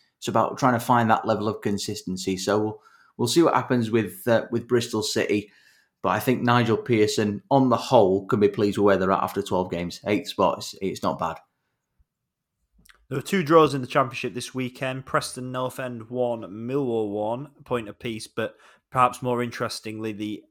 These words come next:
Speaker 2: first game in four years without Gary Rowett at the helm. Surprise, not necessarily by the decision from both parties, and it does seem like it was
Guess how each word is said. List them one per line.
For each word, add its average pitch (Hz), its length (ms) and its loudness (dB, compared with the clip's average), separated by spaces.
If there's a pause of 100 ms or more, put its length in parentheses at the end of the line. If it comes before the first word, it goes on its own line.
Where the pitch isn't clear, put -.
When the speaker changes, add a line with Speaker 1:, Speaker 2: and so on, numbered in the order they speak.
Speaker 2:
first - 380 -2
game 110 300 -6
in 113 180 -14
four 123 500 -2
years 120 380 -2
without 101 340 -4
Gary 110 280 0
Rowett 104 420 -2
at - 100 -14
the 104 100 -10
helm. 113 360 -4 (440)
Surprise, 120 840 2 (420)
not 196 200 4
necessarily 180 420 4
by 147 160 6
the 127 140 -2
decision 127 460 -2
from 107 160 -6
both 107 220 -2
parties, 107 340 -4
and 107 220 -10
it 113 120 -10
does 120 200 -8
seem 113 180 -6
like 107 200 -6
it 107 80 -8
was 110 280 -2